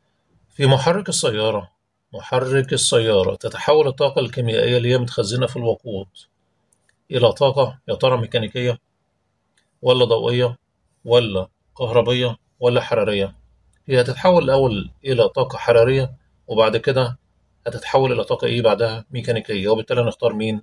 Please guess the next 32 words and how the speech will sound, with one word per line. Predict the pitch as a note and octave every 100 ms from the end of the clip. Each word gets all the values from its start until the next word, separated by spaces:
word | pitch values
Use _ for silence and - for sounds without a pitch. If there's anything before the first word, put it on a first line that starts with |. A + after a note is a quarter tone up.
| -
اللي | G#2+
هي | G#2+
إيه؟ | G#2 G2+ G2+ - -
حرارية. | - A2+ F#2+ E2+ _ _ _ _ _ _ _ _ _ - _ _ _ _ _ _ _ _ _ _ F3
اكتب | E3+ E3+
المصطلح | C#3 A2+ - C#3 C3+
العلمي | B2 A#2 B2+
الدال | G#2 A#2+ B2
على | G#2 G2
كل | - A2+
عبارة | G#2 G#2 A2+
من | G#2+
العبارات | G#2+ G2 G#2 A#2 B2+
الآتية. | A#2 B2 A2+ G2 _ -
أول | A#2+ G#2
حاجة | - A#2+ D3+ - _ _ _ _
إمكانية | B2+ A2 A#2 A#2 D3 C3+
تحول | - - C3 A#2+ A2+
الطاقة | - C3 - A#2+
من | G#2
صورة | - C3 C3 B2+
إلى | A2+ C3 C3
أخرى، | C3+ A#2+ - G2+ F#2+ _ -
طبعًا | C#3+ B2+
ده | A#2
قانون | A#2 B2+ C3 C#3
بسميه | - G#2+ B2
قانون | B2 A#2 A#2 A2+
مين؟ | A2+ A2+
بقاء | F#2+ - - - _ _ _ -
الطاقة، | A#2+ A#2+ - - _ _
قانون | A2+ G#2 A#2 D3 E3 E3